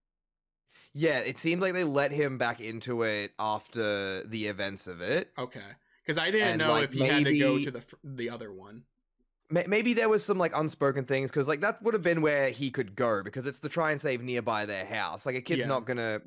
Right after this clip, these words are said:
Speaker 1: go over to the other one. It's too out of the way.
Speaker 2: That's true.
Speaker 1: And it, it, there's, could have been some, like, unspoken stuff there where maybe he was just allowed back in because the parents had, like, talked to him and,
Speaker 2: Mm-hmm.
Speaker 1: like, things had gone down that way, or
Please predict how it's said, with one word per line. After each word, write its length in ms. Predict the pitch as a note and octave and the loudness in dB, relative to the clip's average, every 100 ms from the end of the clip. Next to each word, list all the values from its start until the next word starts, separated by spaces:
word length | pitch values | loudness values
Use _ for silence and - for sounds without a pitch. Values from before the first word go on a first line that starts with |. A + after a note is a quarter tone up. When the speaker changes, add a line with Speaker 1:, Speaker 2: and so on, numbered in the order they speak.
| A2+ | -4
Speaker 1:
go 320 | A#2+ G#2+ G#2 - | 0 2 0 -2
over 220 | A#2 A2 | -4 -4
to 80 | G2 | -6
the 120 | G2+ G#2+ | -6 -4
other 100 | G#2 | -4
one. 140 | G2 | -6
It's 100 | F2+ | -6
too 160 | B2 A2 | -4 -2
out 160 | G2+ | -2
of 80 | F#2+ | -4
the 80 | G2+ | -4
way. 380 | A2 A2 F#2+ - - | 0 0 -2 -6 -16
Speaker 2:
That's 140 | A2 | -16
true. 160 | - A2+ | -8 -4
Speaker 1:
And 400 | A#2 A#2 A#2 A#2 - _ _ _ | 0 0 0 -4 -8 _ _ _
it, 180 | E3+ D#3+ | -4 -2
it, 80 | F3+ | 0
there's, 180 | F#3+ F3 - - _ | 0 -2 -16 -20 _
could 180 | - B3 | -2 0
have 80 | A#3+ | 2
been 140 | A3 F#3 | 0 -2
some, 120 | F#3 | 0
like, 140 | C#3+ | 0
unspoken 460 | C3 B2+ - A#2+ A2 | 0 -2 -2 -2 -2
stuff 320 | - B2 B2 | -4 -2 0
there 220 | C3 B2 | 2 4
where 160 | B2 A2+ | 4 2
maybe 720 | A2 A2 A#2+ A#2+ A#2 A#2 A2+ | 0 -2 -2 -2 -2 -4 -6
he 800 | G#2 G#2+ G#2 G#2 G2+ G2+ G2 G2 | -8 -6 -4 -6 -6 -8 -8 -8
was 180 | A2 A2 | -8 -8
just 140 | A#2+ B2 | -6 -6
allowed 360 | G#2 G#2 G#2 | -2 0 0
back 180 | G2 G2 | -2 -2
in 220 | A2 A2 | -4 -2
because 480 | G#2 - - B2 C3+ | -4 -6 0 0 2
the 80 | C3 | -2
parents 440 | C3 C3 B2 A#2 | 0 2 0 -2
had, 340 | B2+ A#2+ A#2 A2 | -2 0 -2 -4
like, 280 | A#2+ A#2 A2+ | -2 -2 -2
talked 260 | B2+ A#2+ - | -2 -2 0
to 120 | A#2+ | 0
him 200 | A#2 A2+ | 0 0
and, 280 | A2 G#2+ G2+ | -2 -4 -8
Speaker 2:
Mm-hmm. 100 | - | -4
Speaker 1:
like, 260 | G#2+ G#2+ | -2 -2
things 260 | - A2 G#2 | -4 -6 -6
had 100 | G2+ | -6
gone 180 | G#2+ G#2 | -6 -4
down 240 | G#2+ G#2 | -2 -2
that 160 | G#2 G2+ | -4 -2
way, 460 | A2 G#2+ G#2 G#2 | 0 0 0 0
or 560 | G#2 G#2 G2+ G2+ G2+ G2+ | -2 -2 -2 0 0 -2